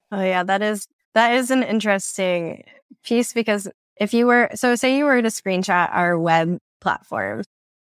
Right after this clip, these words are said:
and then post it on our website, it's gonna be, everything's gonna be so small and you really won't know what it,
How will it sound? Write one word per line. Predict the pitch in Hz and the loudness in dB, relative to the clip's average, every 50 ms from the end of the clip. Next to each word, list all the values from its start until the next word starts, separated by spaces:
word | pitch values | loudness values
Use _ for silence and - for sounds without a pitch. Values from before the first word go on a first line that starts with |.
| - | -2
and | 196 202 | 0 2
then | 214 208 208 202 | 2 2 2 2
post | 220 208 196 - - | 0 0 0 0 0
it | 208 | 2
on | 196 196 180 180 | 2 2 2 2
our | 175 165 | 0 0
website, | 165 170 165 170 175 - - 165 160 - - - - _ _ _ _ _ _ _ | 0 0 0 0 -2 -2 -2 -4 -2 -2 -4 -6 -8 _ _ _ _ _ _ _
it's | - 220 233 - - | 0 0 0 0 0
gonna | - 262 262 247 247 | 0 2 4 4 4
be, | 233 233 226 208 - - | 4 2 2 0 -4 -2
everything's | - 214 226 247 240 247 240 220 | 0 2 2 4 4 4 2 2
gonna | 226 214 214 | 2 2 2
be | 202 | 0
so | 190 - 220 202 202 | 0 0 0 -2 -2
small | 202 - - - 214 214 220 220 214 190 175 170 170 165 185 - _ _ _ _ _ _ _ _ _ _ _ _ _ _ _ - | -2 -4 -6 -2 0 2 2 4 4 4 4 2 2 0 -2 -6 _ _ _ _ _ _ _ _ _ _ _ _ _ _ _ -2
and | 196 190 190 190 190 190 190 185 - _ _ _ _ _ _ _ _ _ 220 _ _ _ _ _ | 0 2 2 2 0 -2 -4 -6 -8 _ _ _ _ _ _ _ _ _ _ _ _ _ _ _
you | - 220 226 | 0 0 2
really | 214 220 214 214 208 | 4 4 4 4 2
won't | 202 196 196 185 - | 4 4 2 2 2
know | 185 185 185 185 | 2 2 2 2
what | 180 180 | 2 2
it, | 175 175 156 - | 2 0 -2 -4